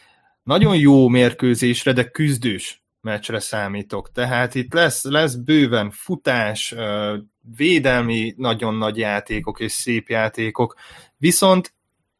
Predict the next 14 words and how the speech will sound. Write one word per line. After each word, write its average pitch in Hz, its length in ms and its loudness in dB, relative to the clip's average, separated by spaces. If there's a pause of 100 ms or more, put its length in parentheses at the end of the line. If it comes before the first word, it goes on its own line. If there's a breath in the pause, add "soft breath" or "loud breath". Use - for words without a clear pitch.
(220)
ha - 260 -2
mondhatjuk, 139 640 2
akkor 170 360 2
meglepetést 113 760 -2
várok, 135 380 2 (760 loud breath)
és 131 260 0
a 143 120 -2
tavalyi 120 280 2
playoff 117 400 0
meccsnek 113 380 -6
a 117 60 -2
végeredményét. 104 920 -2 (360 soft breath)
Na, 127 420 0
nem 113 320 -6